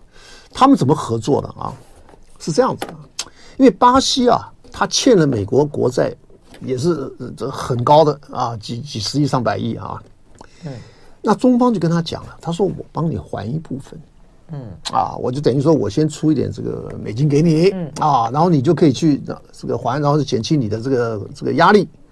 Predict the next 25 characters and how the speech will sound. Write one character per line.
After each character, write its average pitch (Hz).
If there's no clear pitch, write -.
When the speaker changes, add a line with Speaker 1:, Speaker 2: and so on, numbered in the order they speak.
Speaker 1:
然 202
后 294
呢， 254
你 143
不 196
是 254
有 202
很 131
多 160
原 127
物 170
料 160
吗？ 131
Speaker 2:
嗯， 190
嗯。 170
Speaker 1:
然 156
后 214
我 147
来 175
买 175
你 170
的 104
原 110
物 147
料。 165